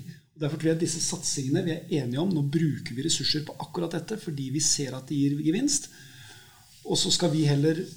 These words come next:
være bevisst, og det tror jeg også lederne må være bevisst, klinikere må inkluderes i dette. Dette må ikke bli nok en gang hvor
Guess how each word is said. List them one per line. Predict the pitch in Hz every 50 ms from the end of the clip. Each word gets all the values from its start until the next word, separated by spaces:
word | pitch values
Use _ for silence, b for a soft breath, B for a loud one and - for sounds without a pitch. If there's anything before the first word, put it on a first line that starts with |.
| - -
være | - 165 160 156
bevisst, | 151 175 180 214 202 - - 185
og | 160
det | 160 156
tror | - 175 139
jeg | 143
også | 151 - 190 196 202 202 190 185
lederne | 202 190 160 131 123 120 123
må | 131 139
være | 151 160 143
bevisst, | - 247 120 - - - B B B B B B - - - - - - -
klinikere | - - 160 165 160 156 165 165 165 - 202 214 202 180 170
må | 160 156 156 156 151 160
inkluderes | 160 151 - 160 165 147 160 - 165 - -
i | -
dette. | 156 - - 165 - b b b b b _ -
Dette | 175 170 - 175
må | 170 156
ikke | - - 165 165
bli | 165
nok | 160 156 151 - - - 180
en | 160 160 151
gang | 151 147 156 156 147
hvor | 139 143 147 147